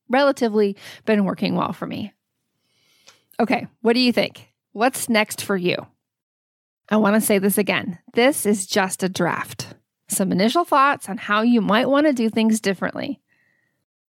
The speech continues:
By putting ideas into words, you can start trying them on for size and possibly even generate a new light bulb idea when you figure out why that plan just won't work at all.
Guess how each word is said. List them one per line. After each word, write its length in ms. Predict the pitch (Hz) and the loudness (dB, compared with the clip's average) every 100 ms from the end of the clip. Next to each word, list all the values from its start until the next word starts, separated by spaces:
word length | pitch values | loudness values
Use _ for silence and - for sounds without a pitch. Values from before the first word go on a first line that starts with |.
| _ _ | _ _
By 120 | 180 | -4
putting 320 | 185 - 240 247 | -2 0 2 2
ideas 480 | 196 220 262 294 | 0 2 2 2
into 220 | 262 254 180 | 0 0 0
words, 580 | 185 214 254 320 - | 2 2 2 0 -2
you 100 | 202 | -2
can 160 | 190 202 | 0 0
start 380 | 190 - - - | 0 -4 -6 -8
trying 400 | - 202 220 269 | -2 2 4 4
them 140 | 269 | 4
on 100 | 185 | 2
for 160 | 185 160 | 0 -2
size 640 | - 180 190 254 311 311 - - - - - | -2 0 2 2 2 0 -6 -14 -20 -20 -12
and 160 | - 226 | -2 -2
possibly 500 | - 285 311 370 359 | 0 -2 0 0 0
even 360 | - 285 302 302 | 2 2 4 4
generate 460 | 240 269 247 240 | 4 4 2 2
a 120 | 220 | 2
new 360 | 226 226 247 277 | 2 4 4 4
light 280 | 220 226 233 | 4 2 2
bulb 220 | 233 233 | 2 2
idea 480 | - 233 233 233 - | 2 2 2 2 2
when 160 | 185 | 2
you 100 | 202 | 4
figure 360 | 208 233 233 247 | 2 0 2 2
out 240 | 226 220 | 2 2
why 180 | 190 175 | 2 2
that 220 | 220 285 | 2 0
plan 480 | 285 311 302 247 233 | 0 2 4 4 2
just 340 | 190 180 - - | 2 0 -2 -2
won't 220 | 208 190 | -2 0
work 200 | 190 196 | -2 0
at 80 | 196 | 0
all. 440 | 190 - - - | 0 -2 -6 -18